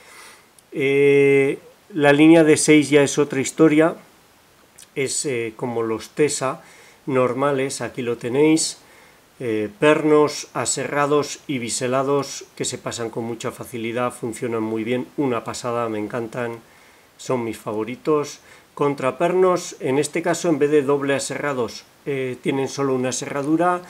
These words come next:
es por el espacio disponible que es menor que en un perfil europeo, y los muelles típicos de Tesa, eh, de acero, muy fuertes, todos pernos y contrapernos iguales, aquí los tenéis,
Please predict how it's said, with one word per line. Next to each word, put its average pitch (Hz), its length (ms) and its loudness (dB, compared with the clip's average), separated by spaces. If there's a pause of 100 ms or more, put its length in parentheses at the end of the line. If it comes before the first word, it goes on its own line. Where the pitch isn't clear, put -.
(440)
es 147 220 -6
por 131 400 -2
el 117 180 -2
espacio 120 500 -8
disponible 131 720 -6
que - 80 -10
es 117 160 -12
menor 110 400 -4
que 117 140 -12
en 104 100 -8
un 110 240 -6
perfil 113 420 -10
europeo, 156 640 -2 (640)
y 147 180 -2
los 127 240 0
muelles 123 400 -2
típicos 113 500 -12
de 110 100 -8
Tesa, 139 720 -6
eh, 98 520 -12
de 104 80 -8
acero, 131 600 -6
muy 117 260 -4
fuertes, 135 880 -4 (960)
todos 139 360 2
pernos 131 480 -6
y 127 60 -4
contrapernos 123 800 -6
iguales, 170 540 0
aquí 127 220 -8
los 120 180 -6
tenéis, 185 680 2